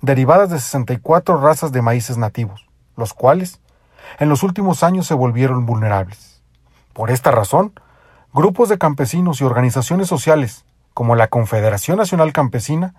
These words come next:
han pugnado por la recuperación de las especies nativas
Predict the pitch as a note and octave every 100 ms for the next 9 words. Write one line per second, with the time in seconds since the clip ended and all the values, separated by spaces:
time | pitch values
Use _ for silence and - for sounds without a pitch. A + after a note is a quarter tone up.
0 | _ _ _ - - - F3+ F3+ F#3 F3
1 | G3+ F#3 D3+ C#3+ C#3 B2+ - A2 B2+ A2+
2 | F3+ F#3 D#3+ A#2 - D#3 C#3+ D3 A#2+ A2
3 | E3 F#3 F3+